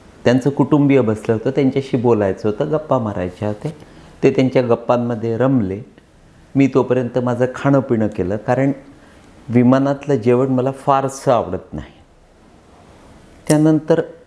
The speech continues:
अर्थातच आम्हाला दोघांनाही जीईसीसाठी दुबईला जायचं होतं.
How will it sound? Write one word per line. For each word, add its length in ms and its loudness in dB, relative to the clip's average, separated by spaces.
अर्थातच 600 0
आम्हाला 420 0
दोघांनाही 640 0
जीईसीसाठी 840 -2
दुबईला 460 2
जायचं 360 -2
होतं. 280 -4